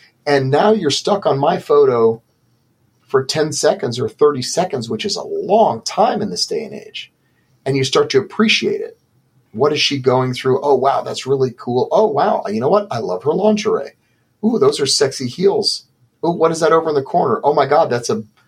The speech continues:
whatever. It's a bloody telephone. What does that have to do with the story?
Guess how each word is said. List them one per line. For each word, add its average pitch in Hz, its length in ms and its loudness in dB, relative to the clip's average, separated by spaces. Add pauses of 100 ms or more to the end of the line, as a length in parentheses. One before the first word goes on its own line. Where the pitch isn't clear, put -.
(440)
whatever. 131 380 2
It's - 160 -4
a 139 60 2
bloody - 340 -2
telephone. 104 640 -2
What 101 140 2
does - 100 2
that 135 140 4
have 135 180 2
to 131 60 -8
do 131 120 -4
with 127 100 -4
the 131 60 -8
story? - 420 -4